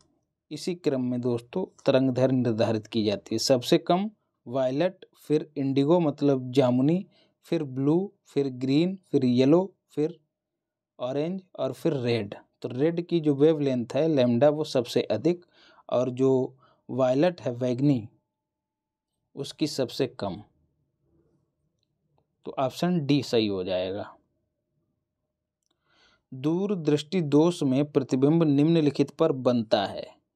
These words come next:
रेटिना पर, रेटिना के आगे, रेटिना के पीछे या फिर रे-, अन्य बिंदु पर।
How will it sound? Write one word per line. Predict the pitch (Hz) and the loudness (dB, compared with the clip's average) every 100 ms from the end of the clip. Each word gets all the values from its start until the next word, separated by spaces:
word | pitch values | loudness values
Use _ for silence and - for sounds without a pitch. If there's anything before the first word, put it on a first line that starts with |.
| _ _ - | _ _ -18
रेटिना | 113 127 120 139 151 | -10 -8 -4 -2 -2
पर, | 151 - - _ _ _ _ _ _ | -2 -4 -4 _ _ _ _ _ _
रेटिना | 123 127 120 143 143 | -8 -6 -2 0 0
के | 139 123 | -2 -4
आगे, | 110 120 127 165 190 _ _ _ - | 0 0 0 -2 -2 _ _ _ -16
रेटिना | 123 127 120 139 151 | -8 -6 -4 0 -2
के | 147 120 | -2 -8
पीछे | - 113 - 156 170 _ _ _ _ | -6 -8 -2 -2 -2 _ _ _ _
या | 131 123 | -8 -8
फिर | 120 165 170 _ _ _ _ _ 135 | -4 -4 -4 _ _ _ _ _ -12
रे-, | 127 131 _ _ _ _ | -8 -8 _ _ _ _
अन्य | 151 165 151 | -8 -6 -6
बिंदु | 123 110 110 | -8 -10 -12
पर। | - 90 | -10 -12